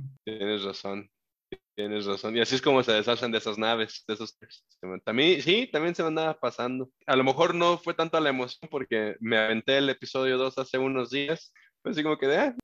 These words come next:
normal". Pero bueno, sí, entonces ya una vez pasa esto, <laughs> una vez que pasa esto, eh, pues como les comentaba, atizan en, en una pa-, y le dicen a Mayfield, ¿no? "Pues mira, gracias por tu servicio, la rifaste, pues quedas libre".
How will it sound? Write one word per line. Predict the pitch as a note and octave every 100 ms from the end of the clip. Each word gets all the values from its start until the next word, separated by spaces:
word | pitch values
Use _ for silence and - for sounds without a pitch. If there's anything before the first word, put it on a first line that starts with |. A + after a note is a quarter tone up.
| -
normal". | C3+ A#2+ A#2 G#2+ A2 _
Pero | A#2+ A#2+ B2+ B2+ A#2
bueno, | C#3 B2+ A2+
sí, | - C#3+ C3 C3
entonces | A#2+ C#3+ D3+ C#3 - - -
ya | C#3
una |
vez | E3 -
pasa | D#3
esto, | D#3 C3+ D3 -
<laughs> | C#3 G2 C#3
una | C#3+
vez | C#3 C3+
que | -
pasa | C3+ C#3 C3+ C#3 C#3+
esto, | C3 - B2 A#2+ _ -
eh, | A2+ A2 G#2+ G2+
pues | A#2 -
como | - G#2
les | G#2 -
comentaba, | A#2+ A#2+ D3 C#3 C3+ C3+ -
atizan | A2+ G#2 G2+ _ - C3 D3 E3+ -
en, | G#2 G#2+ G#2 G2+
en | G#2+
una | A2+ A#2
pa-, | - -
y | - G2+ G2+ G2
le | G#2
dicen | A2 A#2+ A2+
a |
Mayfield, | A#2 C3+ C3+ B2 A#2
¿no? | C3 C#3
"Pues | A2+
mira, | A#2+ A#2
gracias | A2 A#2+ A#2+ B2
por | G#2+
tu | -
servicio, | - G#2+ A#2 D3+ - C#3+ C#3+
la | F#2+
rifaste, | F#2 F#2+ C#3+ C#3+ - A#2+ B2 - _
pues | -
quedas | G#3 F3+
libre". | F#3+ G#3